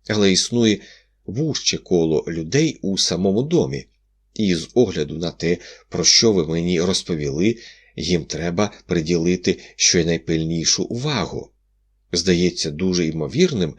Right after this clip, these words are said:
що крім старої міс, е, Марпл, яка випадково визирнула з вікна своєї спальні, ніхто не знав про те,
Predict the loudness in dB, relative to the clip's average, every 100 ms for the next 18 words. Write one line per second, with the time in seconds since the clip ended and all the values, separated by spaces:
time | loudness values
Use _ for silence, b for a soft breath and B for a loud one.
0 | B B -6 -4 -4 -2 -2 0 -4 -6
1 | -2 0 2 2 2 2 0 -2 0 0
2 | 2 0 -4 -6 -10 -10 -6 -2 -2 -4
3 | -6 -8 -8 _ _ _ _ -4 -2 0
4 | 0 0 B B B 0 0 0 -4 0
5 | 4 6 4 2 B B 0 2 2 0
6 | 0 2 2 0 -2 -4 -2 0 0 -2
7 | -2 -2 -2 -2 -4 -6 -10 -8 -4 -4
8 | -4 B B B -4 -4 -2 2 4 4
9 | 0 -2 0 -2 -2 -6 -12 -4 0 0